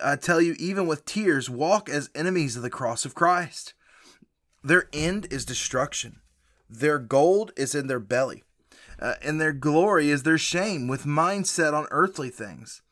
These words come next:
But our citizenship is in heaven, and, and from it we await a Savior,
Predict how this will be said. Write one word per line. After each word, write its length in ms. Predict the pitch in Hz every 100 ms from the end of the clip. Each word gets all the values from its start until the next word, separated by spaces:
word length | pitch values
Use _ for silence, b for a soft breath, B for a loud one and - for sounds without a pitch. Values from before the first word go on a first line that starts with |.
| _ _ _ -
But 120 | 151
our 120 | 165 160
citizenship 840 | - 190 226 - 127 - 127 -
is 160 | 156 151
in 120 | 170
heaven, 400 | 165 208 147 - _ B B B
and, 160 | - 160
and 140 | 165 170
from 260 | 190 233
it 140 | 196 -
we 120 | 160
await 480 | 175 143 151 185 -
a 80 | 156
Savior, 720 | - - 170 220 170 123 120